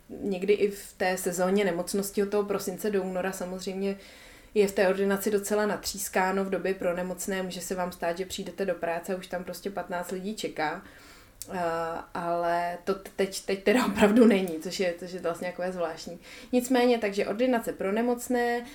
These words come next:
no potom, eh, v-, většinou v odpoledních hodinách, eh, máme ordinaci pro zdravé děti, kam chodí děti na preventivní prohlídky a na očkování.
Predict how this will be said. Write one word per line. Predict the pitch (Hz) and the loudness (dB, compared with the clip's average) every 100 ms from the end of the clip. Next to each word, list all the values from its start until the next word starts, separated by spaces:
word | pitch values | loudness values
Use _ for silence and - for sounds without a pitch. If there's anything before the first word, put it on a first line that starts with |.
| - | -6
no | 226 220 | -2 0
potom, | 226 226 226 226 | 0 2 2 2
eh, | - 196 202 202 202 | 0 0 0 0 -2
v-, | 202 202 | -4 0
většinou | 214 208 226 | 2 2 0
v | 214 | 0
odpoledních | 202 - 220 214 214 202 | -4 -2 -2 0 0 -2
hodinách, | 202 208 208 202 196 202 - | -2 -2 -2 0 -2 -4 -2
eh, | 196 | 0
máme | 196 190 185 - | 0 -2 -2 -4
ordinaci | 196 190 196 196 208 | -4 -2 -2 -2 -4
pro | 202 156 143 | -4 -6 -4
zdravé | 160 170 185 220 | 0 0 2 0
děti, | 220 220 226 | -2 -4 -6
kam | 220 196 | -4 -4
chodí | 190 202 196 | -2 -4 -6
děti | 185 185 180 | -8 -6 -6
na | 165 | -4
preventivní | 170 175 185 196 190 | -2 -2 -2 -4 -4
prohlídky | 180 180 180 180 - | -6 -8 -8 -10 -8
a | - | -8
na | 165 185 | -8 -10
očkování. | - - 226 226 214 214 208 196 196 | -10 -6 -2 -2 -2 -2 0 0 -2